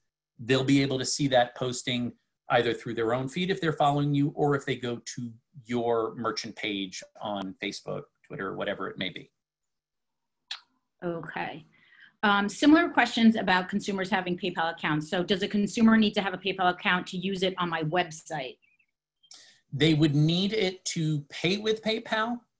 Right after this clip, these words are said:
Speaker 1: Um, and if consumers don't already have a PayPal account, they could set it up just as quickly as you would set up your business account. Uh, but as we saw on the buttons, there's also acceptance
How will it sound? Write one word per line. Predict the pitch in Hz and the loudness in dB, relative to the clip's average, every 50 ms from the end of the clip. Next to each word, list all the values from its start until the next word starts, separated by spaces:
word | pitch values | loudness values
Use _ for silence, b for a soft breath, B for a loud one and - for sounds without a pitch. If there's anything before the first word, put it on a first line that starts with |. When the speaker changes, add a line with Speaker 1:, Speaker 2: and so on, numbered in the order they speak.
| _ _ - | _ _ 2
Speaker 1:
Um, | 131 123 120 117 117 117 123 - - | 4 4 4 2 0 0 -2 -2 0
and | 147 139 135 139 | 0 0 0 0
if | 135 | -2
consumers | - 147 143 - 185 160 151 143 | -2 -2 -2 0 0 0 0 0
don't | - 151 147 | 2 2 4
already | 147 147 143 135 131 131 123 117 | 4 4 2 2 0 -2 -4 -6
have | - - 156 147 156 151 | -4 -2 0 0 0 0
a | 147 139 | 0 -2
PayPal | - - 143 143 - 135 131 131 | -4 -4 -2 0 2 0 0 0
account, | - 135 131 127 - | -2 -4 -4 -4 -4
they | 127 147 | -6 -4
could | - 147 - | -4 -4 -2
set | - 135 131 | -2 -2 0
it | 131 | 0
up | 131 127 - - | 0 0 -2 -4
just | 135 131 - | -8 -6 -6
as | 143 135 | -8 -8
quickly | - - 127 127 - 131 127 123 120 b b b b b b _ _ - 117 | -6 -8 -8 -6 -6 -6 -4 -6 -6 b b b b b b _ _ -6 -6
as | 110 104 | -4 -4
you | 120 | -4
would | 117 113 117 | -4 -4 -4
set | - 127 123 | -2 0 2
up | 117 113 - - | 0 0 0 -4
your | 127 110 | -8 -6
business | 110 - 190 196 - 160 131 120 - | -2 0 0 0 0 0 -2 -2 -2
account. | - - - 120 113 110 113 120 - _ _ _ _ - | -4 -4 -2 -2 -2 -2 -2 -6 -10 _ _ _ _ 4
Uh, | 151 135 131 135 | 6 6 6 6
but | 135 120 156 156 | 6 6 6 8
as | 151 156 151 147 - | 8 8 6 4 2
we | 151 | 0
saw | 143 - 170 160 160 160 - | 2 4 4 4 4 4 2
on | - 147 147 | 0 0 2
the | 143 135 | 0 2
buttons, | 135 - 185 190 196 196 156 139 139 139 - - _ _ _ _ - | 2 4 4 4 4 2 0 0 0 0 -2 -6 _ _ _ _ 0
there's | 147 147 143 143 | 2 2 4 6
also | 165 156 156 - 165 151 | 6 4 4 4 0 0
acceptance | 147 - - 147 135 - - 139 131 127 127 - - - - | 0 0 0 0 0 -2 -2 -4 -4 -4 -6 -8 -8 -10 -12